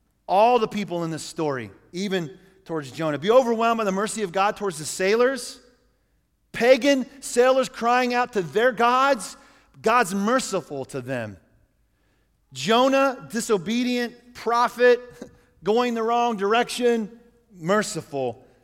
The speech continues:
by the miraculous proportionate vehicle of aquatic grace, or whatever it was called.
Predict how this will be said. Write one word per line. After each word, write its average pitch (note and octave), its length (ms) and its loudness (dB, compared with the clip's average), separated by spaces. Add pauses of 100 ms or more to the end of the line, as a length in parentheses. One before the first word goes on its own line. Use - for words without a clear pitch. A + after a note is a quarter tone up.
(360)
by E3 200 2
the D#3+ 80 -4
miraculous D#3 1000 -4 (180)
proportionate C#3 1200 -12 (120)
vehicle C3 560 -10
of A2+ 220 -10
aquatic A#2 480 -10
grace, A2+ 400 -12
or B2+ 80 -12
whatever C#3+ 340 -6
it C3 80 -8
was C3+ 140 -12
called. C#3+ 300 -4